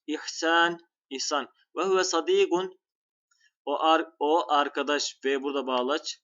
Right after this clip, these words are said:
O arkadaştır. Sadigun, doğru bir arkadaş. Ve müçtehidun, çalışkan bir arkadaştır. Hele indek, sadikatun,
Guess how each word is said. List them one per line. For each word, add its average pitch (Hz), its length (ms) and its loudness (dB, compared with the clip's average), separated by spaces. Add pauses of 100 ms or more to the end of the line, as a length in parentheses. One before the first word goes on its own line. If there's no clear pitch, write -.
(460)
O 247 60 -6
arkadaştır. 185 760 0 (240)
Sadigun, 170 760 0 (440)
doğru 170 340 4
bir 175 60 6
arkadaş. 120 360 -2 (180)
Ve 139 100 -2
müçtehidun, 180 720 0 (480)
çalışkan 151 720 -2
bir 131 100 0
arkadaştır. 113 680 -4 (960)
Hele 151 200 2 (120)
indek, 202 480 -2 (840)
sadikatun, 185 760 0